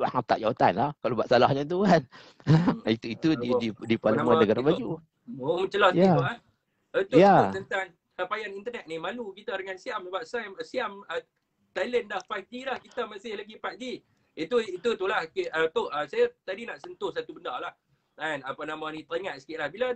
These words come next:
Speaker 2: Datuk duk menulis artikel kat dalam grup tu kan, uh, bila saya duk baca, banyaknya anak muda ni, kan, dia duk kritik. Sedangkan Tok, uh, saya nak kongsi pengalaman sikit lah. Bila saya duk menulis, apa nama, uh,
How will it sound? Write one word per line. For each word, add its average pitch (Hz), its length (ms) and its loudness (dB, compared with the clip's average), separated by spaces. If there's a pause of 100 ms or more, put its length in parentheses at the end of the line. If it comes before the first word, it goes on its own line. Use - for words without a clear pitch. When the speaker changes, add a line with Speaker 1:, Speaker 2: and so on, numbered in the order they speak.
(140)
Speaker 2:
Datuk 196 400 -8
duk 196 160 -10
menulis 202 320 -8
artikel 160 560 -8
kat 143 240 -6 (240)
dalam 151 320 -4
grup 175 240 -2
tu 135 160 -10
kan, 139 400 -4
uh, 123 160 -8 (160)
bila 220 320 -4
saya 202 160 -8
duk 165 80 -8
baca, 160 320 -4
banyaknya 202 560 -8
anak 196 240 -10
muda 190 320 -6
ni, 196 160 -12 (480)
kan, 170 320 -2 (240)
dia 226 80 -2
duk 254 160 -6
kritik. 220 400 -10 (560)
Sedangkan 254 560 -4
Tok, 240 180 -4
uh, 180 60 -6
saya 240 240 -6
nak - 80 -20
kongsi 220 240 -10
pengalaman 196 480 -6
sikit 170 240 -6
lah. 156 80 -8
Bila 202 400 -4 (480)
saya 208 240 -4
duk 190 160 -10
menulis, 185 400 -6
apa 160 160 -8
nama, 165 400 -6 (240)
uh, 143 180 -16